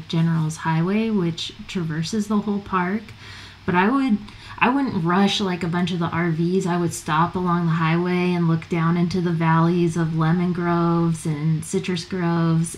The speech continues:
and then wind my way up into Granite Grove, um, for my morning with the, the sequoia trees.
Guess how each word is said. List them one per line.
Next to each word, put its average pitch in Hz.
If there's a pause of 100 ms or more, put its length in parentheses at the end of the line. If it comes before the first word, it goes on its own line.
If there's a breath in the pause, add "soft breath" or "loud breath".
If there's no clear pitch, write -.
and 165
then 160 (500 loud breath)
wind 190
my 190
way 190
up 175
into 170
Granite 190
Grove, 165 (200)
um, 170
for 165 (320)
my 170 (140)
morning 196
with 185 (300)
the, 170 (200)
the 185
sequoia 175
trees. 170